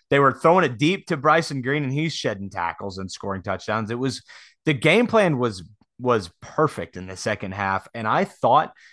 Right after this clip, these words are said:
I'm glad you brought that up, because it's something I had, had noticed live. It was like, Texas had no answer for that. Like, they, they had nobody to commit to that play.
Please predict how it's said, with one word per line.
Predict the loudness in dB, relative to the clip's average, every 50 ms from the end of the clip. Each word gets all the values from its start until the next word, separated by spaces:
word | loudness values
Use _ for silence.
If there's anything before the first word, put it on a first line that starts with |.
| _ _ -4
I'm | -2 -2 -2 -2 0
glad | 4 6 6 6 4 2
you | 0
brought | 0 0 0 0 0 -2 -4
that | -4 -2 0
up, | -2 -2 -2
because | -6 -10 -12 -14 -14
it's | -12 -6 -2
something | -2 -2 0 0 0
I | 0 0
had, | -2 -4 -6 -10 _ -16
had | -10 -6 -6 -4 -2
noticed | 0 2 4 4 4 4 4 0 -4 -6 -6
live. | -2 0 2 4 4 4 4 2 0 -4
It | -10 _ -20 -20 -20 _ _ _ -6
was | -4
like, | -4 -4 -4 -6 -16 _ _ _ _ -20 -20 -20 -18 -18 -16 -6 -2
Texas | 0 0 0 0 -2 -2
had | 0 0 0 0 -2
no | 0 2 2 2 2
answer | 0 -4 -8 -10 -12 -14
for | -14 -14 -14 -12
that. | -10 -10 -10 -12 -14 _ _
Like, | -2 -2 2 4
they, | 2 2 4
they | 4 4
had | 4 4 4 2
nobody | 2 2 4 4 2 2 0 0
to | -2 -6 -6
commit | -6 -6 -6 -4 -2 -2 -2 -2
to | -4 -2
that | 0 0 0 -2 -4
play. | -8 -6 -6 -4 -4 -4 -6 -8 -10